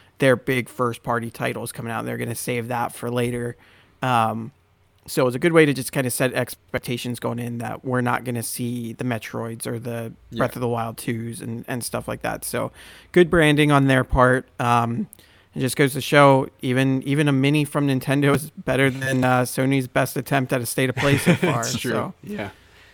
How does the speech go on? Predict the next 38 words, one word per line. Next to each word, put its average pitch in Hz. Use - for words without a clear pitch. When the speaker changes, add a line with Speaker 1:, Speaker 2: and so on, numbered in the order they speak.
Speaker 1:
<laughs> 120
Speaker 2:
That 160
is 107
so 107
true. 95
Yeah, 160
I, 135
I 123
totally 123
agree 113
with 107
both 107
of 110
you 104
guys. 101
Every 107
point 101
that 98
you 95
guys 101
have 98
made 98
so 98
far. 95
Uh, 95
yeah, 107
I, 104
I -
really 107
have 104
nothing 113
<laughs> -
else 143
to 135
add. 110
I 101
enjoyed 110
it. 110